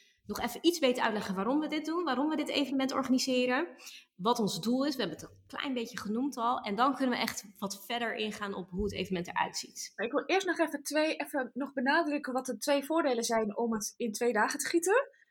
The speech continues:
Speaker 2: We hebben tot nu toe gemiddeld twee online live sessies per maand georganiseerd. Het voordeel voor, dat is niet het belangrijkste, maar ik ga hem als eerste even noemen. Het voordeel voor ons is, als organisator, dat het, eh, nu heb je elke zo'n druk, eh, weet je wel, van, "Oh jee, moet, het is weer een maand voorbij, eh, eh."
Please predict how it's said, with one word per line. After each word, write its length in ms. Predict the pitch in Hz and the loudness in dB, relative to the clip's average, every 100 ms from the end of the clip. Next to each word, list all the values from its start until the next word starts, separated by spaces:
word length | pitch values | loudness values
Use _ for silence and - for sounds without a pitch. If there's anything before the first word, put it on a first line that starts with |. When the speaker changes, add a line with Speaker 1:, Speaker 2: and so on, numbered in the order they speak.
| _ | _
Speaker 2:
We 80 | 233 | 0
hebben 180 | 247 254 | 0 2
tot 160 | 254 254 | -2 2
nu 140 | 311 | 2
toe 240 | 294 233 | 2 0
gemiddeld 600 | - 240 320 240 214 - - | 0 2 4 2 0 -4 -2
twee 600 | 254 294 320 226 202 - | 2 2 4 0 -2 0
online 520 | 330 285 226 208 196 - | 2 4 4 4 0 -4
live 400 | 196 233 302 311 | 0 4 4 4
sessies 380 | - 233 202 202 | 0 0 -2 -4
per 160 | 220 202 | -2 2
maand 260 | 202 330 | 2 2
georganiseerd. 840 | - 294 285 262 233 302 494 - - _ - - _ | 0 0 2 0 2 2 2 0 -16 _ -20 -20 _
Het 220 | - 247 - | -6 -4 0
voordeel 500 | 285 285 247 226 208 | 2 4 2 2 0
voor, 380 | 208 202 202 - | 0 0 -2 -6
dat 180 | 202 | -6
is 60 | 202 | -4
niet 140 | 208 | -6
het 100 | 202 | -6
belangrijkste, 480 | 185 220 196 170 - | -4 -2 -2 -4 -6
maar 100 | 170 | -6
ik 60 | - | -6
ga 60 | |
hem 80 | 185 | -4
als 80 | 196 | -2
eerste 160 | 220 208 | -4 -4
even 100 | 202 | -6
noemen. 180 | 175 175 | -8 -4
Het 100 | 277 | 0
voordeel 200 | 285 254 | 2 2
voor 180 | - - | -4 0
ons 300 | 339 349 180 | 0 2 0
is, 440 | 156 - - - _ _ - | 0 -2 -2 -6 _ _ -8
als 200 | 208 214 | -6 -4
organisator, 800 | 202 202 196 226 247 202 170 - - - - | -4 -4 0 2 2 0 -6 -6 -14 -16 -6
dat 160 | 202 | -4
het, 280 | 208 208 - _ | -4 -8 -12 _
eh, 360 | - 208 202 202 | -6 -4 -2 -2
nu 240 | 180 247 | 0 0
heb 160 | 240 233 | 0 -2
je 60 | 214 | -2
elke 200 | 262 - | -2 -2
zo'n 140 | 208 | -2
druk, 240 | 202 294 | 0 0
eh, 300 | 269 262 262 | 0 2 2
weet 140 | 247 240 | 0 0
je 60 | |
wel, 100 | 262 | -2
van, 100 | 262 | 0
"Oh 100 | 285 | 2
jee, 160 | 339 349 | 4 4
moet, 160 | 294 302 | 2 -2
het 120 | 285 | -4
is 100 | 269 | -2
weer 140 | 285 | 0
een 60 | 277 | 0
maand 200 | 277 302 | -4 -4
voorbij, 280 | 240 269 240 | -2 0 2
eh, 280 | 240 220 | 2 4
eh." 80 | 453 | 4